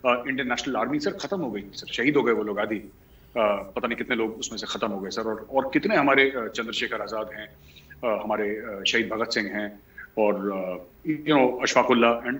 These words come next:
so many other people who laid down their lives for this country।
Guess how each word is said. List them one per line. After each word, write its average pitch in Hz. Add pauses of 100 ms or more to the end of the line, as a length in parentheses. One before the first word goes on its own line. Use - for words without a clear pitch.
(140)
so 208
many 233
other 160
people 151
who 170 (380)
laid 135
down 151
their 127
lives 127 (240)
for 117
this 123 (140)
country। 104